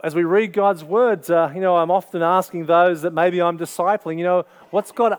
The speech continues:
asking of you as you read his words?" Because we,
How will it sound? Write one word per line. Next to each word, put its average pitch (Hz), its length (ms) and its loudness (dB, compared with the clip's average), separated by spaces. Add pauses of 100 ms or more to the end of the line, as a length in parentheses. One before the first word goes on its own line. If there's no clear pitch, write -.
asking 185 640 -4
of 139 120 -4
you 127 300 -8 (280)
as 156 200 -6
you 170 100 -2
read 175 160 -2
his 180 160 -8
words?" - 540 -12 (760)
Because 180 460 -4 (400)
we, 196 180 -2